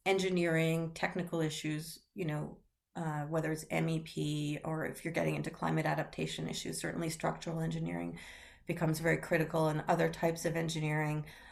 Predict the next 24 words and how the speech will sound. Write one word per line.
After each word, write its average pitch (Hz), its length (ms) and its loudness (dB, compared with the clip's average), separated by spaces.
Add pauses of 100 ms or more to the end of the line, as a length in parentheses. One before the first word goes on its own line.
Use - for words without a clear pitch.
(200)
Um, 185 320 12
but 233 140 12
as 240 160 12
I've 220 120 12
gone 196 220 12
back 175 220 10
to 208 80 0
school, 339 360 10
I've, 202 380 8
you 202 120 6
know, 180 420 2
I've 165 280 6 (520)
sort 165 200 -6
of 160 120 -2 (140)
learned 175 260 2
more 165 160 2
about 156 260 -4
climate 220 420 4
science 180 600 0
and, 156 380 -4
and 151 280 -2
social 208 440 2
issues. 170 560 0
And, 156 180 -2